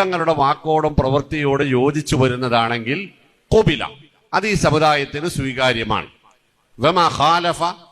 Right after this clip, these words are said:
അതിനോട് വിയോജിച്ചു വരുന്നതാവട്ടെ, ഫമർദൂദുൻ അലാ ഖായിലിഹി വ ഫാഇലിഹി, അത് പറഞ്ഞവനും ചെയ്തവനും തന്നെ ഏറ്റെടുത്തു കൊള്ളണം, ഈ സമുദായം അത് ഏറ്റെടുക്കേണ്ടതില്ല.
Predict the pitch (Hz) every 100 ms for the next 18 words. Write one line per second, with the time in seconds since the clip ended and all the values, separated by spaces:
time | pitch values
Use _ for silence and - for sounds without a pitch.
0 | _ _ _ _ - - 196 190 185 165
1 | 143 151 190 202 - 190 170 160 160 151
2 | 147 143 143 143 143 - - _ _ _
3 | - - 147 147 139 139 135 110 156 190
4 | 185 180 165 147 147 143 139 135 135 139
5 | 127 135 131 123 120 117 117 113 90 87
6 | - - _ _ _ _ - 147 160 135
7 | 135 135 160 170 151 147 151 - _ _
8 | _ - 165 190 208 190 170 156 147 151
9 | 143 160 156 143 139 127 123 120 117 -
10 | - _ _ 139 143 143 143 156 156 151
11 | 143 135 135 139 131 123 123 123 120